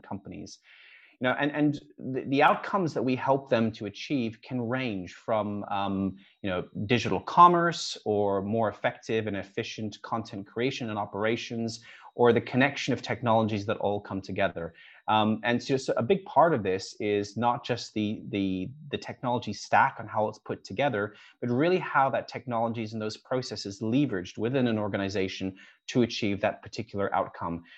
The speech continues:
And obviously, if, you know, one of the big challenges that is currently going on right now with the covid, and I'm probably gonna get through this interview a few times by mentioning that, is really the, the, the, the realms of digital commerce and how that's really upended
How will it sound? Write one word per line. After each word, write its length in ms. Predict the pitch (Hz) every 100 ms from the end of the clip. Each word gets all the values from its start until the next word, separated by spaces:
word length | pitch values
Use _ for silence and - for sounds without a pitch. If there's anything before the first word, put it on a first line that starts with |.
| -
And 80 | 123
obviously, 460 | 143 151 147 127 123
if, 180 | -
you 80 | 123
know, 140 | 110 92
one 260 | - 131
of 60 | 117
the 60 |
big 240 | 101 127 110
challenges 640 | - 131 131 113 107 104
that 220 | 123 98 101
is 120 | -
currently 340 | - 113 98
going 220 | 101 101
on 140 | 95 92
right 300 | 92 95 87
now 420 | 143 107 98 113 - _ _
with 260 | 110 110 104 _
the 320 | 98 95 92 - -
covid, 320 | - 101 110
and 120 | 110 98
I'm 160 | 107 - -
probably 220 | 113 104
gonna 220 | 101 107
get 180 | 107 98
through 240 | - 110
this 200 | 107 120
interview 380 | 135 123 120 113
a 40 | 107
few 200 | 151 143
times 280 | 120 107
by 140 | 104 101
mentioning 460 | 107 147 165 113
that, 200 | 98 98 -
is 240 | 107 107 - - - -
really 220 | 180 143
the, 100 | 123
the, 180 | 113 110
the, 260 | 110 113 107
the 100 | 120
realms 380 | 127 135 139
of 80 | 117
digital 320 | 110 117 117
commerce 600 | 110 - 101 98 95 - - _ -
and 100 | 113
how 260 | - 147 143
that's 280 | 139 -
really 260 | 139 117 117
upended 560 | - 110 110 110 95